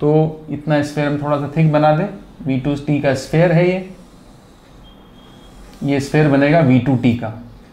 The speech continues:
ठीक है। अब from the point A,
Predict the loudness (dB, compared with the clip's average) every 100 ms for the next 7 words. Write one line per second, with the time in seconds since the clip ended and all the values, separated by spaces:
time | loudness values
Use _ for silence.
0 | -20 -20 -20 -8 0 2 2 -2 -16 -20
1 | -6 0 2 2 -2 -12 -20 -20 -20 -20
2 | -20 -20 -20 -20 -20 -20 -20 -20 -20 -20
3 | 0 4 6 6 4 4 4 4